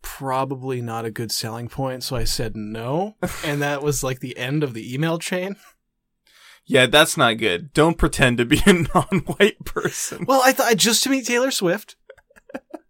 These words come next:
Speaker 1: Wait, wait,
Speaker 2: Oh,
Speaker 1: wait.
Speaker 2: well, if it's to
Speaker 1: Wait,
Speaker 2: meet Taylor Swift.
Speaker 1: hold on a second. Hold on a second. Hold on a second.
Speaker 2: What?
Speaker 1: You had no problem with me pretending to be someone who was dying of cancer.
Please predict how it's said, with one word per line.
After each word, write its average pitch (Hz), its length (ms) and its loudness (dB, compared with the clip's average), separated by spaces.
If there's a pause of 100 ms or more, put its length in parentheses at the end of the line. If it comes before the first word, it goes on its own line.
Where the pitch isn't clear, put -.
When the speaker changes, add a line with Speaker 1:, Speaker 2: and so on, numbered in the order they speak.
(320)
Speaker 1:
Wait, 180 140 4
wait, 175 120 4
Speaker 2:
Oh, 170 40 6
Speaker 1:
wait. 226 180 10
Speaker 2:
well, 247 140 10
if 247 100 6
it's 254 200 0
to 247 120 4
Speaker 1:
Wait, 220 160 10
Speaker 2:
meet 202 60 4
Taylor 147 240 6
Swift. 131 180 6
Speaker 1:
hold 330 140 12
on 180 140 10
a 147 40 2
second. 120 420 -6 (140)
Hold 311 140 4
on 170 80 8
a 139 60 0
second. 123 340 -4
Hold 208 180 2
on 156 80 2
a 131 60 -4
second. 110 260 -10
Speaker 2:
What? 143 280 6 (140)
Speaker 1:
You 220 260 4
had 185 220 2
no 185 200 6
problem 180 400 4
with 151 100 2
me 151 140 2
pretending 151 460 -2
to 147 100 -8
be 135 120 -2
someone 135 420 -2
who 120 120 -8
was 120 220 -8
dying 117 420 -6
of 104 120 -10
cancer. - 540 -12